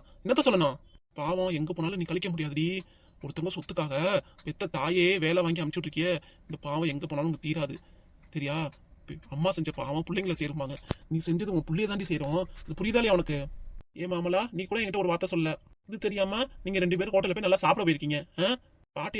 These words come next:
ஆளக்காலாமே, என்ன ஏதுன்னு ஒரு வார்த்தை சொல்லிட்டு அவங்க ஊருக்கு போயிருக்காங்களா, என்ன ஏதுன்னு ஃபோன் பண்ணி கேட்டியாமா நீ?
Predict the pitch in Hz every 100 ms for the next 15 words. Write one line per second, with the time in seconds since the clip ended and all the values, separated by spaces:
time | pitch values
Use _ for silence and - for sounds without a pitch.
0 | 165 185 175 156 151 190 - - 147 190
1 | 196 202 175 165 175 175 156 160 156 190
2 | - - 165 180 208 180 165 156 175 175
3 | 180 170 190 175 175 185 165 147